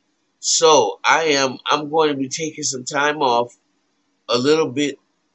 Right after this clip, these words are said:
to make sure I replenish and the rest and catch up with my health so that when I play for you, I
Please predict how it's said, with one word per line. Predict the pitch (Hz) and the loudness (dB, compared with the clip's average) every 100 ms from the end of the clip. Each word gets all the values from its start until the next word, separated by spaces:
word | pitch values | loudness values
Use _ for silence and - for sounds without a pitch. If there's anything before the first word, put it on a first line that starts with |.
| - | -12
to | 139 | -8
make | 127 151 139 | -2 0 2
sure | - - 156 143 131 - - | 0 2 2 0 -2 -4 0
I | 131 | 2
replenish | 135 135 127 - 151 127 95 - - _ _ _ _ _ _ 113 | 2 -2 -6 -8 -6 -6 -6 -10 -10 _ _ _ _ _ _ -4
and | 123 | -2
the | 120 113 | -4 -2
rest | 143 156 156 - - _ 117 | 0 2 0 -2 -4 _ -8
and | 120 | -8
catch | - 151 143 | -4 -4 -2
up | 147 113 | -2 -2
with | 131 | -2
my | 131 135 | 0 -2
health | 143 156 131 | 0 -2 -2
so | 127 120 | -4 -4
that | 120 120 - | -2 -4 -4
when | - 120 | -4 0
I | 117 | 0
play | - 160 165 | 0 -2 -2
for | 156 123 | -6 -12
you, | 110 104 98 _ _ _ _ _ - | -10 -10 -12 _ _ _ _ _ -6
I | 113 127 | -2 -2